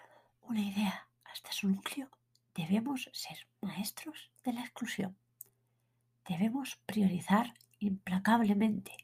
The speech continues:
Decir algo breve no es la misión. Los fragmentos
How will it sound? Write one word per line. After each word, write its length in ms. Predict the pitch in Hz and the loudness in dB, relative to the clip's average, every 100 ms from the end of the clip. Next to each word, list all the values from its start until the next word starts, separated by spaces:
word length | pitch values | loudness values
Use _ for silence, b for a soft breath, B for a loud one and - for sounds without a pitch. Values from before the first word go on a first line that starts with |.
| _ _ _ _ _ _ _ _ _ | _ _ _ _ _ _ _ _ _
Decir 460 | - - 226 196 196 _ _ | -10 6 8 8 4 _ _
algo 360 | - 190 208 185 | 4 8 8 8
breve 380 | 185 220 170 - _ _ _ | 10 10 8 2 _ _ _
no 120 | 208 | 6
es 100 | 208 | 8
la 80 | 220 | 8
misión. 460 | 190 185 180 160 - _ _ _ _ _ _ _ _ _ _ _ _ _ _ - | 8 6 2 0 -4 _ _ _ _ _ _ _ _ _ _ _ _ _ _ 0
Los 180 | 202 196 | 2 4
fragmentos 800 | - 190 - 247 247 180 - - | 2 2 2 0 0 -8 -10 -6